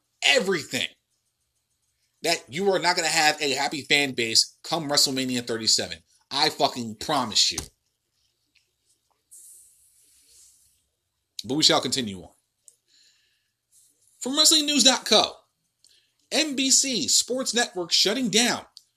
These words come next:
Sporting events like N H L and nascar moving to U S A Network can have a major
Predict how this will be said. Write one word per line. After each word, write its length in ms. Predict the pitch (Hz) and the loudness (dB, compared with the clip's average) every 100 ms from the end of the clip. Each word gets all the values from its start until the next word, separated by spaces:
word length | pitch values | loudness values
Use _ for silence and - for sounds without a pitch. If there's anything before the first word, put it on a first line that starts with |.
| _ _ | _ _
Sporting 440 | - 160 240 262 | -4 -2 -4 -2
events 440 | 226 175 147 117 123 | -2 0 0 0 2
like 240 | 208 - - | 0 0 -2
N 140 | 240 | -2
H 220 | 254 240 | 2 4
L 200 | 233 247 208 | 4 2 -2
and 180 | 196 | -2
nascar 420 | 233 226 - 185 151 | 0 0 0 0 -2
moving 360 | 143 247 302 | -4 -4 -2
to 100 | 277 | -2
U 180 | 233 254 | -2 0
S 140 | 254 | 2
A 80 | 233 | 2
Network 360 | 233 254 190 185 | 0 -4 -6 -8
can 100 | 156 | -8
have 240 | 151 147 | -6 -6
a 80 | 143 | -6
major 380 | 135 185 233 233 | -6 -4 -2 -4